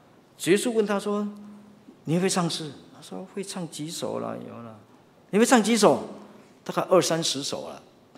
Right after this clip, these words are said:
哦，我们不要讲现在的这个四百六十九首赞美诗，以前三百一十首。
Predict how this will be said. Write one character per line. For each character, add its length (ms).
哦， 320
我 80
们 60
不 80
要 100
讲 240
现 220
在 160
的 140
这 120
个 80
四 220
百 160
六 100
十 140
九 220
首 240
赞 180
美 100
诗， 220
以 100
前 200
三 200
百 140
一 160
十 180
首。 240